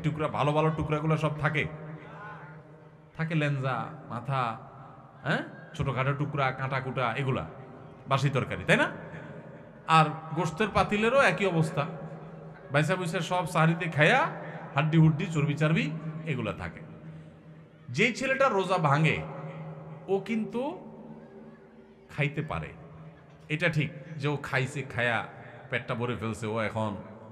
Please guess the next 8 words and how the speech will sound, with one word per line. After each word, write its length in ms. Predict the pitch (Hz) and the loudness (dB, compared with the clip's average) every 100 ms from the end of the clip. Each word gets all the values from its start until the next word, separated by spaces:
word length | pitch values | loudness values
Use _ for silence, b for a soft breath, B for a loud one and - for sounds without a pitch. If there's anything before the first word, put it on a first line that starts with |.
| - - - | -18 -18 -8
খুব 160 | - 113 | -6 -2
সুখে 280 | - 127 110 | -2 0 0
আছে। 240 | 87 - - - - - - - - | -2 -6 -14 -16 -18 -18 -20 -20 -10
কিন্তু 200 | 139 135 160 | -6 -6 -6
কি 120 | 170 | -4
খায়া 180 | 165 170 | -2 -2
পেট 180 | 170 165 | -2 -2
ভরছে? 380 | 165 - 180 | -4 -4 -8